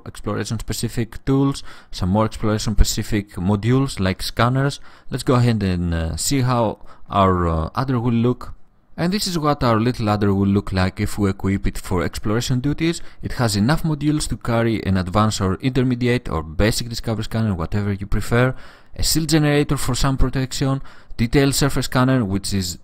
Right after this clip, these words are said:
very important at every exploration ship,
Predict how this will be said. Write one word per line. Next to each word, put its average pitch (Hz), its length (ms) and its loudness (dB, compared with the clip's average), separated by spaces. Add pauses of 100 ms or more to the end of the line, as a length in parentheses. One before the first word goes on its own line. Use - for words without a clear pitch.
very 113 420 0
important 107 540 2
at 92 160 -4 (160)
every 120 340 2
exploration 113 560 0
ship, 135 320 -2